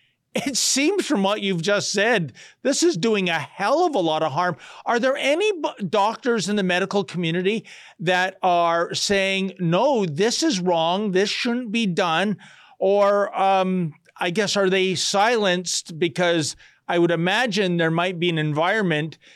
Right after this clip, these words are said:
given that you said this is a multi-billion dollar industry, that you better not rock the boat because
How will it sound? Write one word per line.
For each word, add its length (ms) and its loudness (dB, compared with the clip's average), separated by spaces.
given 240 0
that 160 -2
you 100 0
said 220 0
this 220 -2
is 60 -2
a 80 0
multi-billion 800 0
dollar 340 2
industry, 640 0
that 320 0
you 100 2
better 300 2
not 340 0
rock 380 2
the 100 -2
boat 480 0
because 580 0